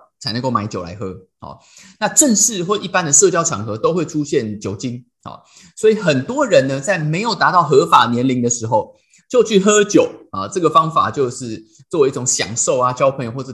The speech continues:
逃避现实的一种方法，这是过去的年代文化里面是这样子。但专家发现呢，各国城市在疫情封锁的这个期间，包括解封之后的现在，大部分高收入的欧洲国家跟美国、澳洲、纽西兰这些国家的青少年的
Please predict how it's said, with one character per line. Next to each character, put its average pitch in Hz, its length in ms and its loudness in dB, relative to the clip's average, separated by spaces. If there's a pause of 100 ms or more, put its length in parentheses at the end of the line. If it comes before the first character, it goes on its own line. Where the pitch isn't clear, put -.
逃 113 180 -4
避 156 200 -10
现 127 220 -6
实 - 120 -4
的 104 40 -6
一 110 60 -8
种 98 160 -12
方 104 220 -4
法， 85 120 -14
这 123 120 -16
是 127 100 -14
过 123 240 -2
去 - 160 -12
的 98 80 -10
年 92 180 -12
代 95 200 -10
文 90 180 -14
化 101 160 -8
里 - 120 -20
面 92 100 -20
是 - 100 -20
这 - 80 -20
样 - 100 -20
子。 - 160 -20 (640)
但 202 220 -4
专 220 240 2
家 202 200 0
发 185 200 -4
现 175 200 2
呢， 123 260 -6 (520)
各 254 260 6
国 131 300 2
城 127 320 -4
市 131 260 -2
在 160 300 -4
疫 220 180 -2
情 131 300 -6
封 190 380 -4
锁 - 400 -6 (100)
的 101 80 -6
这 131 100 -8
个 117 80 -8
期 107 200 -10
间， 110 440 -10
包 170 140 0
括 170 180 0
解 113 220 0
封 170 240 -4
之 160 140 -8
后 156 100 -2
的 110 80 -6
现 107 180 -10
在， 87 260 -14 (880)
大 240 140 6
部 226 120 0
分 170 240 -2
高 185 180 4
收 190 200 4
入 196 160 -2
的 143 180 0
欧 196 200 6
洲 196 220 2
国 131 120 -2
家 156 120 -4
跟 165 140 -4
美 147 260 -2
国、 104 260 -4
澳 175 240 2
洲、 151 220 0
纽 127 160 -6
西 131 160 -8
兰 135 120 -2
这 151 60 -10
些 165 80 -4
国 117 180 -8
家 147 100 -6
的 131 60 -8
青 165 220 -12
少 160 180 -2
年 117 140 -4
的 131 120 -10